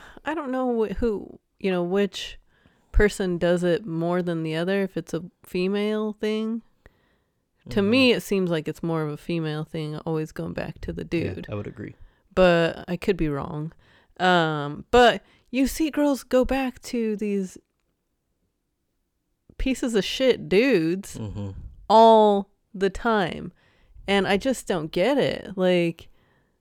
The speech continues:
Speaker 1: I don't know. I, I probably don't get it because I left and I
Speaker 2: Mm-hmm.
Speaker 1: left.
Speaker 2: Yeah.
Speaker 1: It, I, it wasn't, "I'm, I'm coming back,"
Speaker 2: Mm-hmm.
Speaker 1: or, "Let me give this another shot."
Speaker 2: Yeah.
Speaker 1: It was,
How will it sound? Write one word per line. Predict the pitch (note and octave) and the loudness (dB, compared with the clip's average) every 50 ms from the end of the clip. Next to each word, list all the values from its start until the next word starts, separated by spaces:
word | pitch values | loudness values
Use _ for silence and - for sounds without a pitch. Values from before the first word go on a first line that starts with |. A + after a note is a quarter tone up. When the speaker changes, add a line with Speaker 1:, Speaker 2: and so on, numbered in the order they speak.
| _ _ _ _ _ _ - | _ _ _ _ _ _ 4
Speaker 1:
I | - A3 A3 | 6 6 6
don't | G#3 F#3+ | 6 6
know. | F#3 F3+ F3 F#3 F#3+ - - | 4 4 4 4 2 4 6
I, | G3 G#3 | 6 8
I | A#3 | 8
probably | - - A3 G3+ F#3+ F#3+ G3 G3 | 8 8 6 6 2 0 0 0
don't | F3+ F3+ F3 F3 | 0 0 -2 -2
get | F3 F3 F3 | 0 0 0
it | E3+ E3+ | 0 -2
because | - E3+ - - F#3 F3+ F3 E3+ E3 D3+ - - - _ _ _ _ _ - | -6 -10 -6 -4 -2 0 0 0 -2 -6 -10 -18 -20 _ _ _ _ _ 2
I | F#3 F#3+ | 2 4
left | F#3+ F#3+ G3+ A3 F#3+ D#3+ - - - - - - _ _ - | 6 8 8 8 8 6 4 -2 -10 -18 -20 -20 _ _ -6
and | E3+ F3+ F3+ F3 | -2 0 2 4
I | E3 D#3+ | 4 2
Speaker 2:
Mm-hmm. | D#3 D3+ | 2 2
Speaker 1:
left. | E3 F3 D#3+ - C#3 - - - - - - _ _ _ _ _ _ - | 2 2 2 2 -2 -12 -14 -16 -20 -20 -20 _ _ _ _ _ _ -16
Speaker 2:
Yeah. | A2 G#2+ - | -8 -4 -4
Speaker 1:
It, | F#3 - | -2 0
I, | F3 | 0
it | E3+ D#3+ - F#3 F3+ E3+ | 0 0 0 0 0 2
wasn't, | F3 F#3+ G3 F#3 F#3+ F#3+ F3+ F3 - - _ _ _ _ _ _ _ _ _ _ _ _ _ _ _ _ _ _ _ _ - - | 4 4 4 4 4 2 0 0 -4 -10 _ _ _ _ _ _ _ _ _ _ _ _ _ _ _ _ _ _ _ _ 0 2
"I'm, | F3+ F#3 F#3 F#3 F3 - | 4 4 4 2 2 0
I'm | E3 E3+ | -2 -2
coming | E3 - - F#3 E3+ E3 D#3 D3+ | -2 0 0 0 0 0 -2 -2
back," | C#3 D#3 D3 - - - D#3+ F3 - - - | 0 0 -2 -2 -2 -6 -8 -10 -12 -8 -4
Speaker 2:
Mm-hmm. | E3+ | 0
Speaker 1:
or, | E3+ D#3+ D#3+ D#3 D3+ D3 D3+ D3+ - - - - _ | 0 2 2 0 0 -2 -4 -6 -6 -10 -14 -12 _
"Let | - F3+ F3+ F3 | -2 0 0 2
me | E3+ E3+ D#3+ | 0 0 -2
give | D#3 - F3 D#3 D3 | -2 -2 -2 -2 -2
this | D#3+ E3 - - | -4 -6 -4 -6
another | F#3+ F3 E3 D#3 D#3 D#3 D#3+ | -8 -8 -6 -6 -4 -6 -6
shot." | - - - - - - - - - - - - _ _ - - | -6 -8 -6 -6 -6 -6 -6 -8 -12 -16 -20 -20 _ _ -18 -14
Speaker 2:
Yeah. | A2 G#2+ - G#2 - _ _ _ _ - | -12 -12 -12 -14 -18 _ _ _ _ 0
Speaker 1:
It | F3 F3 - - | 0 0 0 0
was, | E3 E3+ E3 D#3+ D#3 D#3 D3+ D3+ D3+ - | 0 2 2 2 2 2 0 -2 -4 -8